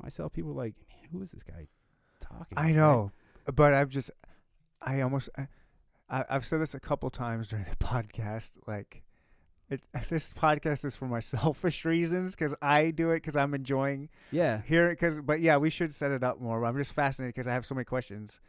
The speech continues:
Speaker 2: and, like, about the whole graffiti thing, and then I didn't realize how much of a hip hop, I didn't know you did, really did your own music like that. Like, I didn't know how, how serious it was. Well, whatever you want about who you are and everything, man. Let's do it 'cause you're
Speaker 1: Sure.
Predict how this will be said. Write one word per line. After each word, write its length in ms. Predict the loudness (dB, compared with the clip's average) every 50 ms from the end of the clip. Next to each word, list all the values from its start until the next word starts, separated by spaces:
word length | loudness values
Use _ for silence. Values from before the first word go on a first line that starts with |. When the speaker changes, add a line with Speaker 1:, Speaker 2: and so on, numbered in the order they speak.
| -20 -20 -20 _ _ _ _ -10
Speaker 2:
and, 180 | -8 -4 -4
like, 180 | -2 -4 -4 -4
about 280 | -2 0 0 0 0
the 80 | 0 0
whole 140 | 2 2 2
graffiti 420 | 0 -4 -4 -2 -2 -2 -2 -2
thing, 320 | -4 -6 -6 -6 -6 -6 -6
and 100 | -6 -6
then 300 | -6 -6 -6 -8 -10 -14 _ _ _ _ _
I 140 | -4 -2 0
didn't 200 | 0 0 0 -2
realize 340 | -2 -2 0 -2 -2 -4 -4
how 100 | -6 -6
much 200 | -6 -6 -8 -8
of 100 | -8 -8
a 60 | -6
hip 240 | -4 -4 -4 -2 -2
hop, 260 | -2 -2 -4 -4 -8 -14 -16 -18 _ _ _ _ _ _ _ _ _ _ _ -6
I 80 | -4 -4
didn't 100 | -2 0
know 80 | -2
you 120 | -2 -2 -4
did, 120 | -6 -6 -4
really 220 | -2 -2 -2 -2
did 160 | -4 -4 -4
your 100 | -4 -4
own 100 | -4 -2
music 360 | -2 -2 0 -2 -2 -6 -6
like 180 | -8 -8 -8 -6
that. 320 | -6 -6 -4 -4 -6 -8 -10
Like, 160 | -12 -10 -8
I 40 | -8
didn't 180 | -8 -8 -6
know 140 | -6 -6 -6
how, 420 | -6 -6 -6 -6 -8 -8 -10 -12 -16 _
how 240 | -12 -10 -10 -10 -10
serious 480 | -10 -10 -6 -4 -2 -2 -2 -4 -6 -8
it 80 | -6 -4
was. 140 | -2 -2
Well, 160 | -2 -2 -4 -8 -4
whatever 360 | -2 -2 0 0 0 -2 -2
you 60 | -4 -4
want 100 | -4 -4
about 220 | -4 -6 -6 -6
who 100 | -6 -4
you 180 | -4 -2 -2 0
are 220 | 0 0 -2 -2
and 280 | -4 -6 -10 -12 -12 -14 -10
everything, 520 | -4 -2 -2 0 0 -2 -4 -8 -10 -10 -10
man. 220 | -10 -10 -10 -10
Let's 200 | -10 -10 -12 -4
do 180 | 0 2 2 2
it 100 | 2 0
'cause 160 | -4 -8 -8 -6
you're 160 | -4 -2 0
Speaker 1:
Sure. 240 | 0 0 0 0